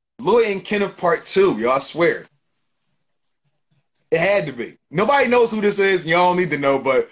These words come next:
we know. <laughs> Imagine seeing that fight with two people that you know, and it's like, "What the fuck is happening here?" What? Anyway, um, I think that, and then, um, right now, I think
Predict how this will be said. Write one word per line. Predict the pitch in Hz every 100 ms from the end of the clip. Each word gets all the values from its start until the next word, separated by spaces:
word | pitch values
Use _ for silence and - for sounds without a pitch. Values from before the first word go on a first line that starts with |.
| -
we | 160 185
know. | 131 90 - - _ -
<laughs> | - _ _ _ _ _ - _ - - - _ - 151
Imagine | 214 294 240
seeing | 262 233
that | 220 214
fight | 202 185 165 -
with | 139
two | 220
people | 247 202
that | 185 175
you | 156
know, | 175 165
and | 151
it's | 151
like, | 156 139
"What | 196
the | 202
fuck | 196 175
is | 165
happening | 180 147 120
here?" | 113 92 -
What? | 143 - _ _ _ _ _ _ _ _ _ _ _ _ _ _ -
Anyway, | 247 226 151 110 85 - _ _ _ _
um, | 131 147 147 135 113 95 85 _ _ _ _ _ _ _ _ _ _ _ _ _ _ _ _ _ -
I | 135
think | 147 135 113
that, | 139 156 151
and | 127 127
then, | 135
um, | 139 135 127 123 113 107 92 - _ _ _ _ _
right | 131 185 180
now, | 185 185
I | 160
think | 165 165 156